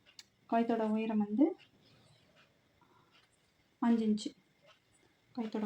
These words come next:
உயரம் அஞ்சு இன்ச்சு கொடுத்துட்டு நம்ம ரவு-, ரவுண்டு எடுத்துக்கிறேன் நானு. ரவுண்டே வச்சுக்கலாம்.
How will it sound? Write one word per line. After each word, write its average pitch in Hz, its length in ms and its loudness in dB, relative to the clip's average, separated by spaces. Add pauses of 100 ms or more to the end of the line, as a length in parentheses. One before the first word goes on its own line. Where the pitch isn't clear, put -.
உயரம் 262 240 2 (280)
அஞ்சு 208 200 2
இன்ச்சு 208 240 -4
கொடுத்துட்டு 247 320 2 (520)
நம்ம 240 260 4 (160)
ரவு-, 214 220 0 (220)
ரவுண்டு 214 260 0
எடுத்துக்கிறேன் 208 380 2
நானு. 226 180 4 (720)
ரவுண்டே 226 280 -4
வச்சுக்கலாம். 202 360 -6